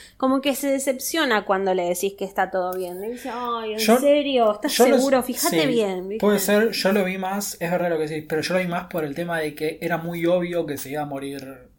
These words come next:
Speaker 2: Buckbeak, creo que cualquiera hubiese dicho, "Lo
Speaker 1: Mm.
Speaker 2: matan", y Harry está diciendo, "No, mirá, yo estoy prediciendo, eh, que va a pasar lo inesperado", y es como, "Che, flaco, estás pre-, estás prediciendo mal", es como que yo diga, "Mañana va a salir el sol",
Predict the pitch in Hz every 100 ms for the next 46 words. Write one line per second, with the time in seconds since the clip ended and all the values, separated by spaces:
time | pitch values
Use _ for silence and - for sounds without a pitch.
0 | _ 156 156 135 156 - - - 131 123
1 | 123 170 143 131 - 127 131 226 220 -
2 | 151 175 196 - _ _ _ _ - 175
3 | 160 165 170 - 143 147 143 156 143 147
4 | 147 - 156 156 160 160 - - 151 143
5 | 143 143 135 - 147 147 156 156 160 -
6 | - - 139 123 120 113 - _ - 139
7 | 147 139 147 143 135 135 - - 143 147
8 | 151 156 160 143 - 131 127 - 143 -
9 | 143 135 - 156 - 127 120 - _ -
10 | _ - 139 139 135 151 175 156 151 160
11 | 143 147 165 160 143 147 156 143 147 135
12 | 135 131 170 156 190